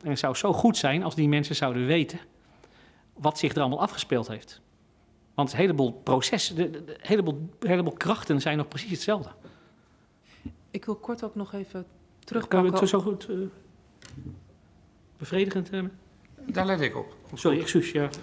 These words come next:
Speaker 3: Mevrouw Wijnstolt.
Speaker 2: Ik wil kort nog, eh, even terugpakken op uw, eh, verhaal over het suikeroom. Want we hebben het zo net ook voorgelegd aan, eh, de heer, eh, Flippo.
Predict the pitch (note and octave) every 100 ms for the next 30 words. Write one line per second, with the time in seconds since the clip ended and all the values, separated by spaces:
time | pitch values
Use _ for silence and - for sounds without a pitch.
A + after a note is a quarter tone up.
0 | - - D#3 D3+ D3 - G#2 - - G3
1 | A3+ A#3 B3+ A3+ A3 G3+ F#3+ G3 G3 -
2 | - A#3+ - F#3+ - - F#3+ G3 F#3 F3+
3 | F3 E3+ E3+ E3+ F#3 G3+ G3 - - -
4 | A3 - D3+ D#3+ F#3 G3+ A3 A3 - G#3
5 | G#3 F#3 - A3 G#3+ - G3 F#3+ - F#3
6 | F#3 F3 E3+ E3+ E3+ F3 E3+ E3 E3 -
7 | A#3+ -